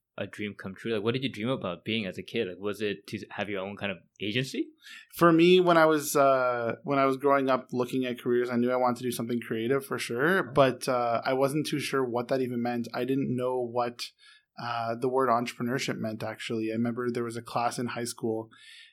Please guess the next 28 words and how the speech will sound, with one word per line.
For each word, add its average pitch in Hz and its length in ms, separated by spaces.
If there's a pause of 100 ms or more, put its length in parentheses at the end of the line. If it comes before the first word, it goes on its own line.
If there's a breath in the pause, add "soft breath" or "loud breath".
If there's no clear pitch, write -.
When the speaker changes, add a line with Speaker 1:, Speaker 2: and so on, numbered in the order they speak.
(140)
Speaker 2:
that, 123 240 (280)
like, 127 200
in 120 40
the 120 60
course 151 260
calendar 180 380
that 190 120
said 143 120
entrepreneurship, 127 720
but 123 120 (180)
I 123 80
literally 127 300
didn't 120 200
know 113 100
what 113 120
that - 160
word 110 200
was. - 360
So 135 220
Speaker 1:
Mm-hmm. 135 60 (340 loud breath)
Speaker 2:
for 160 120
me, 170 140
it 170 80
wasn't 151 280
like 135 280 (100)
I 123 100
wanted 123 320
to 117 380